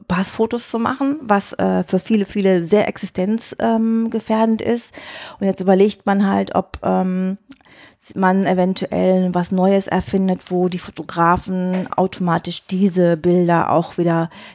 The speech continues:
direkt zum Passamt schicken können. Also da wird sich, denke ich, schwer was ändern, aber im Moment ist es tatsächlich noch so, dass man, dass man sich von, ähm, dass man quasi mit gemorften Fotos auch biometrische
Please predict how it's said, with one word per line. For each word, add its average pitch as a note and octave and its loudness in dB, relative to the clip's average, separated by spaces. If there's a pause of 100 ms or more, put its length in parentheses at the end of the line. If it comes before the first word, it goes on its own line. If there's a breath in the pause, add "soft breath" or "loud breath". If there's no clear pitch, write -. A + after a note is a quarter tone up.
(120)
direkt E3 -2
zum E3 -6
Passamt D3+ -6 (140)
schicken - -6
können. - -8
Also F#3 0
da G#3+ 4
wird A#3+ -2
sich, A3+ -6
denke A3 -2
ich, G#3 -4
schwer G#3+ 4
was G3 2
ändern, B3 2
aber G#3+ 4
im G3+ 0
Moment G3+ 2
ist B3+ -2
es B3 -8
tatsächlich G#3+ -4
noch A3 -2
so, F#3+ -8
dass G3 -2
man, F#3+ -2 (1400 soft breath)
dass - -8
man G#3 4
sich G3 -2
von, G3 0
ähm, F#3 0 (880 soft breath)
dass - -6
man F#3+ 0
quasi F#3+ -4
mit F#3 0 (1300)
gemorften G3+ 4
Fotos B3 2
auch F3+ 2
biometrische A#3+ 0